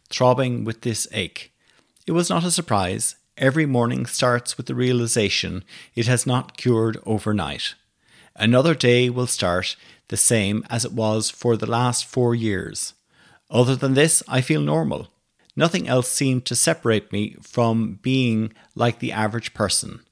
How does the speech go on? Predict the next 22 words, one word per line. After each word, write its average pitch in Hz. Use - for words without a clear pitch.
I 120
love 147
this -
time 98
of 90
the 80
day. 80
I 117
feel 117
normal. 120
The 139
day 156
has 156
to -
start, 104
so 123
after 127
taking 135
time 120
to -
wake 123
up, 92